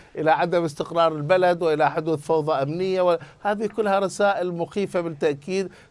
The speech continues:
تحملها قوة تحمل السلاح خارج إطار الدولة. بالنتيجة ال-، ال-، ما، ما يخيف هؤلاء طبعًا هو ليس ال-،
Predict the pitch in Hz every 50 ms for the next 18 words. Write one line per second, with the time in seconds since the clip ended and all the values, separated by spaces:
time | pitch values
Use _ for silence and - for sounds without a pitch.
0 | _ _ 185 170 196 156 175 196 214 196 175 185 185 175 - - 208 202 202 208
1 | 202 196 202 - - - - _ - 226 226 202 202 208 202 175 170 151 147 -
2 | - 143 131 127 123 120 123 - - - - - - 196 202 214 214 208 185 180
3 | 190 170 - 190 180 175 165 160 147 143 170 165 147 131 120 107 101 - - -
4 | - - _ _ - 156 202 240 247 233 220 226 220 202 170 143 170 160 151 156
5 | 156 - - 160 156 165 - 147 165 165 165 165 180 180 180 185 190 190 185 185
6 | - - 240 240 208 170 196 196 208 - - 156 160 165 165 156 139 139 - 147
7 | 135 113 98 120 131 139 151 170 196 214 220 247 247 208 - - 214 202 190